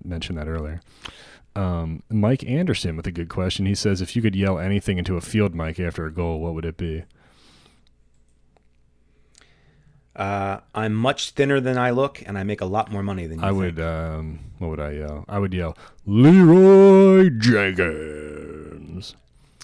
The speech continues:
Speaker 2: Not bad.
Speaker 1: D J Edwards says, uh, "We know the team won't add a third designated player, um, but realistically, what positions would you improve if you could? Forward, uh, right back?"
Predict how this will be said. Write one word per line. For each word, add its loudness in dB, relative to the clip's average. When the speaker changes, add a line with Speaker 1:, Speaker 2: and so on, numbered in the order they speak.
Speaker 2:
Not -8
bad. 2
Speaker 1:
D 4
J 0
Edwards -2
says, -4
uh, -4
"We -4
know -2
the -4
team -4
won't -4
add -6
a -8
third -4
designated -8
player, -4
um, -8
but -6
realistically, -4
what -4
positions -6
would -8
you -8
improve -6
if -16
you -10
could? -8
Forward, -2
uh, -10
right -6
back?" -8